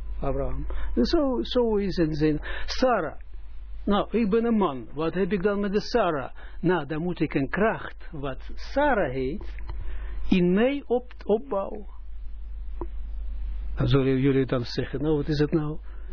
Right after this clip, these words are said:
Je bent toch een man, waarom je dan, eh, en daar zit ook een, ehm,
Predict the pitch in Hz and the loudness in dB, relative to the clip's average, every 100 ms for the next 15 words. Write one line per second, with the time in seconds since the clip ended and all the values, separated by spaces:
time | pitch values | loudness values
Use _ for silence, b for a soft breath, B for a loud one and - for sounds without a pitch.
0 | - 151 151 147 165 143 139 170 160 156 | 0 2 2 2 2 0 0 2 4 4
1 | 143 143 143 151 143 147 B - 156 147 | 2 2 2 4 4 2 B 2 2 0
2 | 135 165 170 156 151 151 151 B B - | -2 -2 0 2 2 2 0 B B -8
3 | - - 139 139 135 131 | -4 2 4 4 4 2